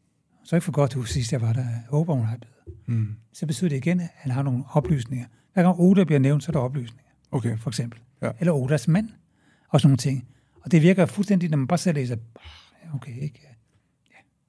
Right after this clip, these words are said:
Speaker 1: Og det skal være rigtige personer, der findes, selvfølgelig.
Speaker 2: Der er jo mennesker ansat til at sidde og finde sådan nogle mønstre,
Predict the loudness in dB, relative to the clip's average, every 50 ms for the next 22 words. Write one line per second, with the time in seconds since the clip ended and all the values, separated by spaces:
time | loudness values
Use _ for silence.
0 | _ _ _ _ _ _ _ _ _ _ _ _ _ _ _ _ -8 -2 0 0
1 | 0 2 0 0 -2 -2 -2 0 -2 0 0 -2 -2 -4 -4 -2 -2 -2 -2 -2
2 | -4 -8 -8 -14 -16 -16 -20 _ _ _ _ _ -20 -20 _ _ 4 4 6 8
3 | 8 6 4 4 2 2 2 2 0 0 0 -2 0 -2 -4 -4 -2 -2 -2 -4
4 | -2 -2 -4 -4 -2 -2 -2 -2 0 -2 -2 -2 -4 -6 -10